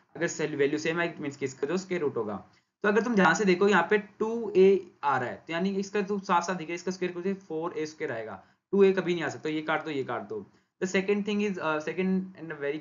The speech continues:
common thing is यहाँ पे minus आ रहा है, तो यहाँ पे minus में यहाँ पे माइनस टू ए ये आएगा।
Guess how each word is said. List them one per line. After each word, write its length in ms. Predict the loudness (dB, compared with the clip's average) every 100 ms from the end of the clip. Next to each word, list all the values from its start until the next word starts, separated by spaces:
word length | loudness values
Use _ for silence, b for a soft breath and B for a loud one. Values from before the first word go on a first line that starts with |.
| -6
common 260 | -8 -8
thing 180 | -6 -6
is 60 | -4
यहाँ 120 | -4
पे 120 | -6
minus 400 | -2 0 0 -2
आ 120 | 0
रहा 120 | 0 -2
है, 60 |
तो 100 | -4
यहाँ 140 | -8 -8
पे 80 | -6
minus 380 | -6 -6 -10
में 60 | -12
यहाँ 100 | -10
पे 80 | -6
माइनस 380 | -4 -4 -8 -10
टू 140 | -4
ए 220 | -2 -2 -4
ये 80 | -4
आएगा। 420 | -4 -4 -8 -12